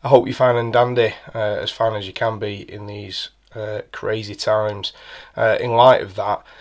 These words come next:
um, over on our social media channels, Instagram and Facebook mainly, uh, we've done a bit of a colour challenge.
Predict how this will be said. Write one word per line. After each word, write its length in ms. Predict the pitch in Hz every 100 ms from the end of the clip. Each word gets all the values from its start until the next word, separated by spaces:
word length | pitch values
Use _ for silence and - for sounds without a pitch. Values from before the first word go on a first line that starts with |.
| - _
um, 520 | 104 104 104 104 104 - _
over 280 | 120 123 117
on 340 | - 113 110 -
our 240 | 110 98
social 320 | - 113 110
media 260 | 107 104 95
channels, 600 | - 104 104 104 98 -
Instagram 400 | 107 101 - 104
and 100 | 98
Facebook 520 | - 107 95 - 85 - -
mainly, 500 | 110 113 104 92 98 - - - - -
uh, 240 | 104 104
we've 180 | - 110
done 140 | 110 107
a 40 |
bit 140 | 104
of 60 | 71
a 40 |
colour 280 | - 147 151
challenge. 680 | 147 117 107 104 101 95 -